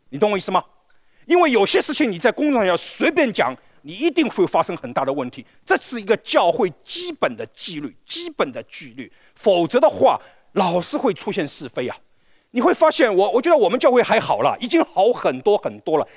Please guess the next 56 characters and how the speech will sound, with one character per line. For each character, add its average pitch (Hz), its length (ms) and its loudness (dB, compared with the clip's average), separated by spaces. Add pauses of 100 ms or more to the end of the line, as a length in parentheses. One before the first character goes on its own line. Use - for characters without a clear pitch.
(220)
但 247 320 0
是 190 320 -6
我 131 140 -6
告 220 180 0
诉 196 120 -4
你， 147 100 -6
我 135 100 -4
们 165 80 -4
中 262 160 -6
间 233 120 0
还 - 300 -4
有 320 140 2
一 220 60 -2
些 233 120 -4
极 - 240 -10
个 214 220 0
别、 139 200 -6
极 - 180 -14
个 185 180 0
别 - 200 -8
的， 139 100 -4
我 147 100 0
要 196 80 4
警 139 220 -6
告 139 180 -2
你 117 80 -8
们， - 160 -20 (540)
我 226 100 2
要 269 100 6
警 180 300 -6
告 180 200 0
你 143 60 -6
们， 117 200 -6 (720)
不 - 220 4
可 - 320 0
以 202 100 -4
在 190 220 0
背 196 260 0
后 202 180 0
随 - 240 -4
便 214 200 2
打 - 240 -2
听 - 180 -10
人 147 80 -2
家 135 140 -2
私 143 300 -12
人 101 100 -18
的 104 80 -20
生 113 240 -16
活， - 120 -20 (600)
不 381 120 4
可 - 160 2
以 285 80 4
随 214 280 -4
便 254 200 2
去 - 160 -4